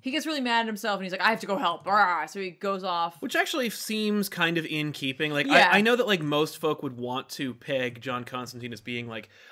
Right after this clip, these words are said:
Speaker 2: a bastard who doesn't have remorse or, like, a conscience. But,
Speaker 1: Right.
Speaker 2: like, his whole shtick, his origins are derived from his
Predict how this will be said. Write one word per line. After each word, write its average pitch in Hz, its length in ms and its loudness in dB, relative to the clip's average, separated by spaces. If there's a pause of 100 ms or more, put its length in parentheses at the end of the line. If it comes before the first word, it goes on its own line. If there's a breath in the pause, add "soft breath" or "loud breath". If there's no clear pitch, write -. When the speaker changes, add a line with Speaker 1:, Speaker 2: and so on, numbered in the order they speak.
(100)
Speaker 2:
a 208 100 6
bastard 165 560 2 (160 soft breath)
who 160 540 2
doesn't 160 320 6
have 147 220 2
remorse 135 520 2
or, 127 280 0
like, 120 140 -4
a 120 40 -10
conscience. 131 500 -6
But, 196 140 -4
Speaker 1:
Right. 160 380 2
Speaker 2:
like, 104 200 -18
his 196 300 2
whole 190 320 0
shtick, - 480 0
his 156 180 -2
origins 151 760 4
are 131 300 0
derived 139 680 4
from 131 360 -2
his 120 420 -4